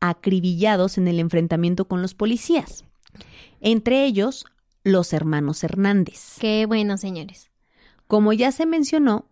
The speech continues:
Speaker 1: mientras que los hermanos Hernández Solís fueron apresados, en el sitio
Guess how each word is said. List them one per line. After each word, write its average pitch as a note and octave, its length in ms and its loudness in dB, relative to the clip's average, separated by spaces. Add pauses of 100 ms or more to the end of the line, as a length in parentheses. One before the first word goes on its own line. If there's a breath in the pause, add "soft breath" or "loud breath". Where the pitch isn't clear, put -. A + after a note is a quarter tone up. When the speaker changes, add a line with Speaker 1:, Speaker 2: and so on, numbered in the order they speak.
(140)
Speaker 1:
mientras G3+ 500 2
que - 80 -2
los F3 200 0
hermanos G#3+ 440 0
Hernández G3 440 -2
Solís G3+ 440 -2
fueron G3 640 0
apresados, G#3 800 -2
en G3+ 160 2
el G3 140 2
sitio A3+ 560 -2